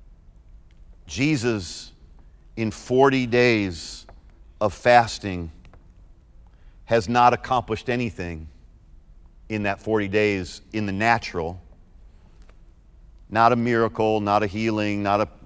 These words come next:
sermon, nothing. And the devil offers him power to do whatever he wants. Now listen to me. This offer that the devil's making to Jesus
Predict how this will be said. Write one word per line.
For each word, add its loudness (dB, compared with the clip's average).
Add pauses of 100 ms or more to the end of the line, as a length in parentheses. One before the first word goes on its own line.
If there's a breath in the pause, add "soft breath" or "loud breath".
(160)
sermon, -4
nothing. -4 (1080)
And -4
the -6
devil 2
offers -2
him -8
power -2 (1120)
to -12
do -6
whatever -2
he -8
wants. -8 (440)
Now -8
listen -6
to -10
me. -12 (960 soft breath)
This -4
offer 2
that -10
the -10
devil's -2
making -6
to -12
Jesus -10